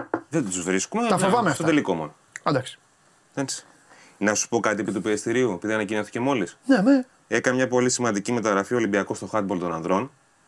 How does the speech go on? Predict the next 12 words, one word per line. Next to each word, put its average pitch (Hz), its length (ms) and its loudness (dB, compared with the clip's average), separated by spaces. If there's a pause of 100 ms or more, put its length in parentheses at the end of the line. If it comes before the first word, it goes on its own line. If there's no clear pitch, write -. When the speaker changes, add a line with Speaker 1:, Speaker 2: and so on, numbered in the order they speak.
(260)
Speaker 1:
Ανακοίνωσε 117 560 2
τον, 101 280 4
ε, 90 240 4
Σάβα 104 340 2
Σάβα, 101 480 0
είναι 123 220 0
Έλληνας 107 440 0
το - 80 -8
παιδί, 87 340 0
με 110 280 -4 (380)
κυπριακή 90 400 -2
καταγωγή. 131 600 -2